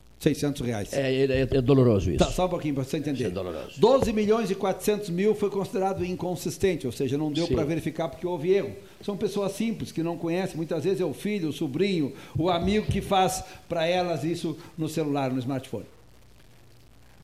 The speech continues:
Speaker 1: Vinte e seis milhões foram negados e cinquenta milhões foram pagos. Cinquenta milhões de pessoas nesse país foram pagos em me-, no mês de abril, pouco mais, mais uma semana a mais.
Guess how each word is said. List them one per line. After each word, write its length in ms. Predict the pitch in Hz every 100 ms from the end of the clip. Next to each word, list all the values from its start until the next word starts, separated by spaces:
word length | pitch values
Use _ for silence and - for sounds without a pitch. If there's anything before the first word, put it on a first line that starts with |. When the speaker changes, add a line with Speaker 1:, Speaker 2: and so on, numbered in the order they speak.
| - -
Speaker 1:
Vinte 360 | 131 247 262 233
e 60 |
seis 300 | - 220 190
milhões 420 | 175 170 180 202
foram 280 | - 190 180
negados 680 | 180 170 139 135 104 92 - - -
e 40 |
cinquenta 600 | 120 - 131 165 139 135
milhões 440 | 131 120 110 113 113
foram 280 | - 117 110
pagos. 640 | 104 90 82 87 - - - - - - - - - - -
Cinquenta 480 | - 208 269 269 240
milhões 380 | 202 190 208
de 80 | 147
pessoas 540 | - 139 - 170 151 120
nesse 220 | 131 120
país 340 | 110 117 135
foram 240 | - 120 107
pagos 320 | 135 135 131
em 120 | 120
me-, 240 | 120 131 127
no 280 | 120 117 117
mês 240 | 123 123
de 80 | 120
abril, 360 | 98 123 139 101 - - - - - - -
pouco 200 | 120 -
mais, 300 | 110 120 101
mais 160 | 110 107
uma 60 |
semana 320 | 110 107 104
a 40 | 95
mais. 220 | 92 87